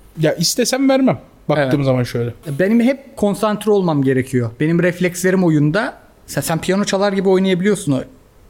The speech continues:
Speaker 2: E, görse ben mi? Görse ben ne yapıyor abi? Top yatır kaldır abi, top yok.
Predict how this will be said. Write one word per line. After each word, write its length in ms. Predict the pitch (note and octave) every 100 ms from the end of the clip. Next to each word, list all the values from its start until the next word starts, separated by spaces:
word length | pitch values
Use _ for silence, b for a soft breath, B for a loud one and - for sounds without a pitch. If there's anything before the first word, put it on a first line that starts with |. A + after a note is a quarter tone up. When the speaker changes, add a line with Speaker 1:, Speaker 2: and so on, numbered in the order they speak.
| - -
Speaker 2:
E, 60 |
görse 440 | A#2 A#2+ G#2+ - A2
ben 100 | A#2
mi? 140 | G2+ G#2
Görse 260 | B2 - C#3
ben 160 | B2+
ne 40 | G2
yapıyor 320 | - C#3+ C#3
abi? 160 | G#3 -
Top 180 | -
yatır 240 | - - A2+ -
kaldır 320 | A2+ A2+ B2 A#2+
abi, 200 | A#2+ C3+
top 240 | C3 A#2+
yok. 280 | C3 B2 -